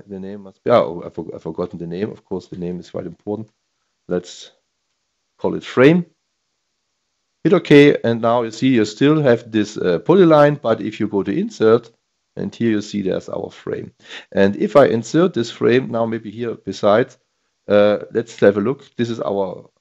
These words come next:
current layer, and if I go to insert, it takes the, uh, it will be at the current layer, yeah,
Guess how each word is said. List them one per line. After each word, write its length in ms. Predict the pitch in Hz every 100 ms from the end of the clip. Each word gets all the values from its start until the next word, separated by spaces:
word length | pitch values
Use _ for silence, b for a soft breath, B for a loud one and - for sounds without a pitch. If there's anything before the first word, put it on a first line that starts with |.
| _
current 320 | _ 101 92
layer, 420 | 90 85 113 247 -
and 160 | 101 -
if 160 | -
I 80 | 104
go 160 | 95 95
to 120 | -
insert, 600 | 147 175 151 143 143 - _ _ _ _ _ _ _ _ _ _ _ _ _ _ _ _ _ _
it 220 | - 107 -
takes 440 | 110 113 - - _ _ _ _ _ _
the, 280 | 101 101
uh, 100 | 98 98 _ _ _ _ _ _ _ _
it 100 | 98
will 140 | 101 110
be 160 | 107
at 140 | 101 -
the 80 |
current 360 | - 107 85 85
layer, 320 | 104 151 269 - _ _ -
yeah, 280 | 101 120